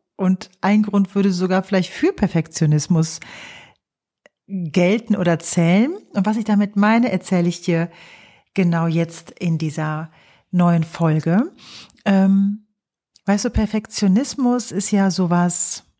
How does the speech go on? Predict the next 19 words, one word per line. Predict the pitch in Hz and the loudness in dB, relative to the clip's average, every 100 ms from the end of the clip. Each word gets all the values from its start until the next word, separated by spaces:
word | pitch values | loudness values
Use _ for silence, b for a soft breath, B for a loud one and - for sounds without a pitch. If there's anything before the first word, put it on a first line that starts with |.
| _ _ _ _ _ _ - | _ _ _ _ _ _ -2
wenn | 175 | 0
man | 170 165 | 2 2
mal | 165 165 | 0 0
mit | 165 | 0
diesen | 160 156 - | 0 -2 -2
zwei | - 185 180 180 | -2 0 2 2
Punkten | - 165 - 175 160 | 0 -2 -4 -8 -8
beginnt, | - 165 190 - - B B B B B B B _ _ | -4 0 0 0 -8 B B B B B B B _ _
sehr | 165 214 196 | 0 0 0
einengendes. | 175 180 196 - 151 156 151 151 160 - | 2 2 2 0 -2 -2 -2 -2 -4 -6
Also | 160 151 170 165 165 180 - _ _ _ - | -4 -2 0 0 0 -4 -12 _ _ _ -6
wir | 180 | -4
versuchen | 170 180 170 254 247 220 208 | -2 -2 0 -2 0 2 2
manchmal | 196 190 190 - 175 | 0 0 0 0 -2
so | 185 | 0
perfekt | - 180 - 220 - | 0 -2 -2 -4 -6
zu | - 196 | -2 0
sein | 175 170 175 170 175 175 - b b b b b b 185 | 2 2 4 2 2 -2 -6 b b b b b b 0
und | 175 - | 0 0